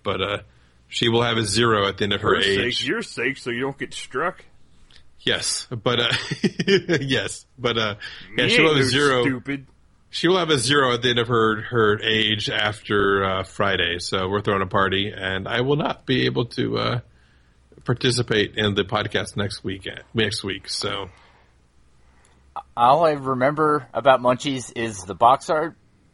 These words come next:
Speaker 3: which is a
Speaker 2: Little,
Speaker 3: little
Speaker 2: little green guy with the mohawk and the
Speaker 3: Mm-hmm.
Speaker 2: beer looking up that broad skirt.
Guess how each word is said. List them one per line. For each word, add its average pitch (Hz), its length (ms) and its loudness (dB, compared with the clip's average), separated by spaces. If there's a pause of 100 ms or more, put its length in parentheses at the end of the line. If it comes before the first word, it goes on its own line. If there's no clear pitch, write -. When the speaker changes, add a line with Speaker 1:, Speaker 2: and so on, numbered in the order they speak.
Speaker 3:
which 113 360 -6
is 104 400 -4
a 95 80 -2
Speaker 2:
Little, 127 380 6
Speaker 3:
little 123 140 -6
Speaker 2:
little 143 200 -2
green 143 240 -4
guy 143 200 2
with 147 180 -2
the 131 80 -8
mohawk 139 520 -2
and 131 120 -4
the 113 40 -6
Speaker 3:
Mm-hmm. 104 80 -10
Speaker 2:
beer 135 220 -2
looking 131 280 -4
up 131 140 -6
that 127 220 -4
broad 127 300 -4
skirt. - 400 -10